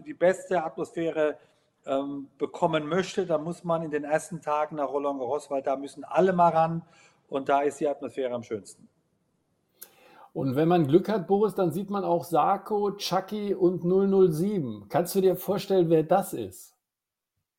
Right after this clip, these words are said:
Speaker 1: Null null sieben würde ich sagen, James Bond,
Speaker 2: <laughs>
Speaker 1: aber im Verhältnis zu Roland Garros sagt mir das gar nichts.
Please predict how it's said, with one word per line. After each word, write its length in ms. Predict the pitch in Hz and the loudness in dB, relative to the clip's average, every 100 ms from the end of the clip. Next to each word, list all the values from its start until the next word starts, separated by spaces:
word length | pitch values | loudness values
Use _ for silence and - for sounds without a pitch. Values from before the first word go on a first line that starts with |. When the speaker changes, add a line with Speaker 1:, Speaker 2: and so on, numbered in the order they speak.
| _ - - - _ _ | _ -20 -20 -20 _ _
Speaker 1:
Null 220 | 156 175 | 4 6
null 120 | 175 | 4
sieben 280 | 160 165 208 | 2 2 4
würde 140 | 214 | 4
ich 80 | 190 | 4
sagen, 260 | 202 180 175 | 4 4 2
James 340 | - 175 165 - | 0 0 -2 0
Bond, 360 | 156 175 226 | 4 4 6
Speaker 2:
<laughs> 140 | 196 165 | 6 6
Speaker 1:
aber 160 | 165 | 0
im 60 | 165 | 0
Verhältnis 460 | 165 160 190 165 | 0 0 -2 -10
zu 100 | - | -4
Roland 300 | 160 165 165 | 0 0 0
Garros 360 | 160 139 170 170 | 0 0 0 0
sagt 220 | 185 170 | -4 -2
mir 80 | 165 | -4
das 180 | 151 143 | -4 0
gar 220 | 147 147 | 2 2
nichts. 500 | 180 214 - - - | -2 -6 -10 -20 -20